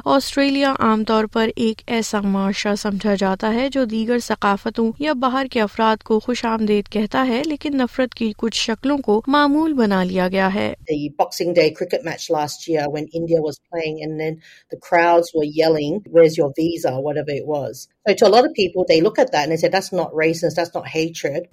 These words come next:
Speaker 1: یہ وہ مقام ہے جہاں چیزیں مختلف یا مشکل ہو سکتی ہیں۔ پروفیسر ہیسلم کا کہنا ہے کہ لوگ نفرت کی تعریف کرتے میں اختلاف رکھ سکتے ہیں اور ہم یہ فرض نہیں کر سکتے کہ ہر کوئی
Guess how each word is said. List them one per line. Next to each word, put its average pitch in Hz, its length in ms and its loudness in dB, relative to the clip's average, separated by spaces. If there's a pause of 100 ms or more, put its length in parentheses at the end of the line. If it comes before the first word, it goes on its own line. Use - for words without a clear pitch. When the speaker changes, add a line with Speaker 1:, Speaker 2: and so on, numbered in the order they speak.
Speaker 1:
یہ 320 160 0
وہ 339 120 0
مقام 226 480 0
ہے 233 160 2
جہاں 220 280 2
چیزیں 247 440 0
مختلف 240 580 0
یا 233 80 0
مشکل 226 400 -2
ہو 196 140 0
سکتی 208 360 -8
ہیں۔ 202 260 0 (100)
پروفیسر 220 500 0
ہیسلم 277 360 -2
کا 277 180 0
کہنا 233 320 0
ہے 226 180 0
کہ 247 160 -2
لوگ 208 320 2
نفرت 214 340 -2
کی 220 140 -6
تعریف 196 400 0
کرتے 208 400 -2
میں 226 240 2
اختلاف 208 600 -2
رکھ 196 140 -2
سکتے 202 300 -4
ہیں 226 180 0
اور 277 160 0
ہم 262 220 0
یہ 269 200 -2
فرض 262 300 0
نہیں 233 320 0
کر 233 100 2
سکتے 226 440 -2
کہ 254 140 -2
ہر 240 260 0
کوئی 240 240 0